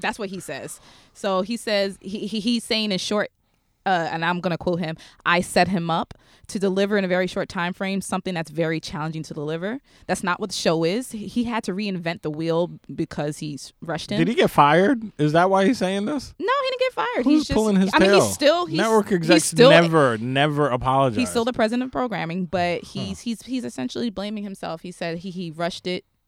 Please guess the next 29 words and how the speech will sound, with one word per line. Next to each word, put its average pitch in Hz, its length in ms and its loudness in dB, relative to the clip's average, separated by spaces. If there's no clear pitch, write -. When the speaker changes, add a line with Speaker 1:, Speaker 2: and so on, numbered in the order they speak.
Speaker 1:
to - 140 -10
air, 190 340 -4
and 170 240 -8
that's 156 240 -8
why 185 160 -4
it 202 80 -4
sucked 392 240 -6
so 165 180 -4
bad. 65 360 -12
Speaker 2:
Via 117 300 -2
con 131 260 -2
Dios, 127 380 2
homie. 120 400 -2
Speaker 1:
Yeah, 170 160 -10
what 165 160 -8
can 165 140 -10
you 147 160 -10
do? 120 280 -12
Um, 214 480 0
Chico, 185 580 -2
I - 60 -8
know 262 160 -4
you 262 160 -4
have 240 160 -6
a 165 60 -14
pick - 160 -10
of 156 80 -14
the 151 80 -12
week. 156 180 -16